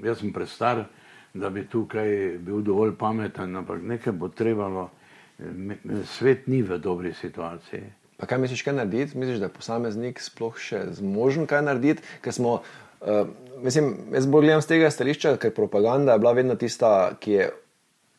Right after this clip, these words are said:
Speaker 2: ustavljala množice, da ne skočijo po konci, ne? In še nikoli ni bila tako močna, kot je zdaj, ne? Ker imamo
Speaker 1: Ne, zdaj
Speaker 2: Hollywood, ker imamo internet, ker imamo
Speaker 1: Se
Speaker 2: tako
Speaker 1: ved-,
Speaker 2: močno in se ljudje sploh ne
Speaker 1: eh,
Speaker 2: zavedamo,
Speaker 1: in
Speaker 2: da to je propagandni
Speaker 1: zlo, ki je v
Speaker 2: aparat, ne?
Speaker 1: nas, imamo, ki je izlit,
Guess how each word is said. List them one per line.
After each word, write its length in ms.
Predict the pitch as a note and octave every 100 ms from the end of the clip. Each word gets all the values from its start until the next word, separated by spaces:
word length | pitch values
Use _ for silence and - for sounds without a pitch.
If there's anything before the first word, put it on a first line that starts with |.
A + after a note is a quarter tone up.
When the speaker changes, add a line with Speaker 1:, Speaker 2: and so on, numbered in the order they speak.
| _ -
Speaker 2:
ustavljala 560 | - C3+ C3+ C3+ A2+ G#2+
množice, 800 | A#2+ B2+ G#2+ G2+ - G2+ F#2+
da 280 | F#2+ G2 G2+
ne 260 | G#2 A2 A#2
skočijo 380 | - A2 G#2+ F#2+
po 100 | F2
konci, 360 | G#2 G#2+ F#2
ne? 240 | D#2 G2 - - - - -
In 100 | A2 G#2+
še 200 | A#2+ G#2+
nikoli 440 | A2 - D#3 C3+
ni 140 | B2+
bila 160 | B2+ B2
tako 260 | A#2+ A#2 A#2+
močna, 320 | A#2 A#2+ G2+
kot 160 | F#2+ F#2
je 80 |
zdaj, 260 | F2 A2+ G#2+
ne? 100 | G#2
Ker 80 | G2+
imamo 200 | G#2+ C3+
Speaker 1:
Ne, 60 | C3+
zdaj 100 | C3+
Speaker 2:
Hollywood, 440 | C3+ B2+ C#3 C3+
ker 100 | A2
imamo 240 | G#2+ A2+ A2
internet, 580 | D3 C#3 B2+ C3 C3+
ker 120 | - A2
imamo 280 | C3 C#3+ G#2
Speaker 1:
Se 260 | - G2+ F#2
Speaker 2:
tako 140 | C3
Speaker 1:
ved-, 60 | F3
Speaker 2:
močno 420 | F3 - F#3+ D#3+
in 200 | C3+ B2+
se 140 | C3+
ljudje 200 | C3 D3
sploh 140 | F3 G3+
ne 60 |
Speaker 1:
eh, 40 | D#3
Speaker 2:
zavedamo, 380 | D#3+ G3+ F3 C3
Speaker 1:
in 40 |
Speaker 2:
da 80 | B2+
to 140 | F3+
je 120 | F#3 G3+
propagandni 460 | B2+ A2+ A#2 D3+
Speaker 1:
zlo, 200 | F3+ F#3+
ki 100 | -
je 60 | C#3
v 40 |
Speaker 2:
aparat, 120 | A#2+ B2+
ne? 60 |
Speaker 1:
nas, 220 | E3+ D3+
imamo, 320 | D3 E3 E3 B2
ki 140 | D3+
je 140 | D3+
izlit, 560 | C#3 B2 C#3 D3+ -